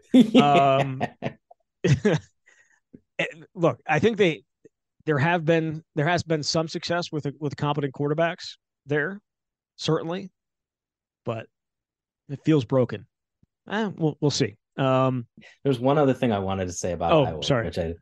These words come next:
Speaker 1: I thought of this because our Iowa writer, Scott Dochterman, wrote a story last week about the, what the Hawkeyes had done in the transfer portal.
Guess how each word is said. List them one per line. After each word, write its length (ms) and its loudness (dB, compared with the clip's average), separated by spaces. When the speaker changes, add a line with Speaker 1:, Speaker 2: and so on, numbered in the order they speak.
Speaker 1:
I 100 -8
thought 240 -2
of 80 2
this 160 -2
because 300 -6
our 160 -4
Iowa 320 -2
writer, 260 -8
Scott 300 -12
Dochterman, 500 -10
wrote 200 -6
a 40 -10
story 300 -8
last 320 -12
week 160 -8
about 260 -16
the, 200 -10
what 160 -8
the 80 -10
Hawkeyes 400 -6
had 120 -6
done 140 -4
in 60 -8
the 60 -14
transfer 380 -10
portal. 420 -4